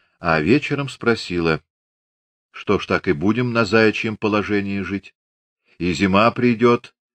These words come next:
а мы всё будем в сенцах ютиться?» «До зимы далеко, а пока придётся так жить». «И докуда же это пока будет?»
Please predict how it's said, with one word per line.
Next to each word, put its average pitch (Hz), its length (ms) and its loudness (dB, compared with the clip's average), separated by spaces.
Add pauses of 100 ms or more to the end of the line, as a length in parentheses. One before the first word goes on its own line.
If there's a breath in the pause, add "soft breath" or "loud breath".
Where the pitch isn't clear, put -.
(340)
а 85 140 -4
мы 95 120 -2
всё 98 200 0
будем 98 380 0 (340)
в - 80 -18
сенцах 143 480 0
ютиться?» - 540 -10 (1500)
«До 76 180 -6
зимы 90 260 -2
далеко, 98 380 0
а 76 100 0
пока 85 320 -2
придётся 98 520 -2
так 78 240 -4
жить». - 320 -12 (960)
«И 101 140 0
докуда 107 480 0
же 95 100 2
это 87 160 2
пока 90 360 0
будет?» 101 480 -2